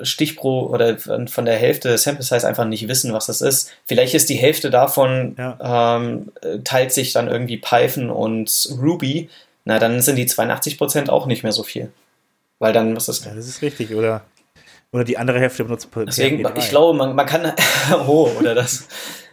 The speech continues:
Speaker 1: das wäre gefährlich. Also ich glaube, es gibt eine Richtung an, dass P H P beliebt oder immer noch weit verbreitet ist. Beliebt ist ja immer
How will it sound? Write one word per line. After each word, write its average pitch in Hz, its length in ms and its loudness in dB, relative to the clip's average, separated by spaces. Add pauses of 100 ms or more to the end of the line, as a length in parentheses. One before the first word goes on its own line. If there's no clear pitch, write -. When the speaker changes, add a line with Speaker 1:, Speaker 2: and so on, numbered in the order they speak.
Speaker 1:
das 131 180 0
wäre 127 140 2
gefährlich. - 840 -4 (1400)
Also 131 240 2
ich 156 140 2
glaube, 151 220 6
es 139 140 2
gibt 143 180 0
eine 117 160 4
Richtung 160 360 2
an, 143 180 0
dass 123 180 2
P 123 160 0
H 117 80 2
P 117 240 -4
beliebt 113 480 -6
oder 113 400 0
immer 123 160 2
noch 107 280 -4
weit 113 240 2
verbreitet 131 540 0
ist. 175 240 0
Beliebt 117 320 -6
ist - 140 -2
ja 120 80 0
immer 120 100 -6